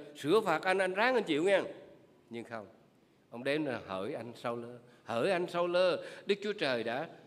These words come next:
sai tôi đến đây để cầu nguyện cho anh,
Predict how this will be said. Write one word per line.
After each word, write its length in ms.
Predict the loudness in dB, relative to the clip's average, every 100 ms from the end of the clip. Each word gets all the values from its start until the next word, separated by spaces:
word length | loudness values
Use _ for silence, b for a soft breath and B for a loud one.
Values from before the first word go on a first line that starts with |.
| B
sai 340 | -14 -6 -4 0
tôi 180 | 0 0
đến 180 | -2
đây 200 | -2 -4
để 500 | -2 0 0 0 -6 -6
cầu 180 | 0 2
nguyện 280 | 2 0 -2
cho 140 | -4
anh, 300 | -4 -2 -2